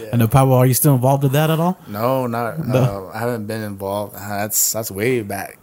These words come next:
Speaker 2: Yeah.
Speaker 1: I was a little kid, actually,
Speaker 2: You're pretty
Speaker 1: yeah.
Speaker 2: young, but
Speaker 1: My, um, late Uncle Sheldon was the one that started that back up.
Speaker 2: Oh, okay.
Speaker 1: And I believe we started back in oh four. I think two thousand four.
Speaker 2: Yeah.
Speaker 1: And I was barely nine, nine years old, and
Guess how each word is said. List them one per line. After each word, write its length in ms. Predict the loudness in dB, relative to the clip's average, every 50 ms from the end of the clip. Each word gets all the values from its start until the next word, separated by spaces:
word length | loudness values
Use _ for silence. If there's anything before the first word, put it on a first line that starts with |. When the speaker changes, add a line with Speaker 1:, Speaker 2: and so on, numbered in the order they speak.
| -6 -2
Speaker 2:
Yeah. 360 | 2 4 6 6 6 4 4
Speaker 1:
I 20 | 2
was 120 | 2 -2
a 40 | -6
little 220 | -8 -8 -10 -10
kid, 300 | -8 -6 -4 -2 -2 0
actually, 140 | 0 0 0
Speaker 2:
You're 80 | 0 -2
pretty 200 | -2 -4 -4 -2
Speaker 1:
yeah. 80 | -2
Speaker 2:
young, 200 | 0 0 0 0 -2
but 100 | -4 -6 -10 -16 -20 -20 -20 _ _ -12
Speaker 1:
My, 300 | -8 -6 -4 -2 -4 -4
um, 180 | -6 -6 -4
late 160 | -2 -2 -2 0
Uncle 280 | -2 -4 -4 -4 -6
Sheldon 460 | -6 -4 -2 -2 0 0 -2 -2 -4 -4
was 180 | -6 -6 -6
the 40 | -8
one 240 | -8 -8 -8 -8 -8
that 180 | -8 -8 -6 -6
started 380 | -4 -4 -4 -6 -8 -10 -10 -8
that 200 | -10 -10 -8 -10
back 300 | -10 -12 -12 -12 -14 -14
up. 260 | -14 -14 -14 -16 -20 _ _ _ _ _ -4
Speaker 2:
Oh, 120 | -4 -4
okay. 180 | -4 -4 -4 -4
Speaker 1:
And 60 | -4
I 40 | -2
believe 320 | -2 0 0 0 0 0
we 80 | -2 -2
started 340 | 0 0 0 -2 -2 -4
back 260 | -4 -4 -4 -4 -4 -6
in 80 | -6
oh 120 | -6 -6 -8
four. 560 | -10 -8 -4 -2 -2 0 0 -2 -4 -6 -12 _ _ _ _ _ _ _
I 40 |
think 200 | _ -10 -10 -10
two 80 | -10 -10
thousand 320 | -8 -6 -6 -6 -6 -10
four. 380 | -10 -10 -12 -10 -10 -12 -12 -10 -2
Speaker 2:
Yeah. 240 | 2 4 4 4 4
Speaker 1:
And 60 | 2
I 60 | -2
was 100 | -2 -4 -6
barely 260 | -8 -10 -10 -10 -8
nine, 320 | -8 -8 -8 -8 -8 -8
nine 180 | -6 -6 -6 -4
years 220 | -6 -6 -6 -6
old, 240 | -6 -6 -6 -6 -6
and 160 | -8 -10 -12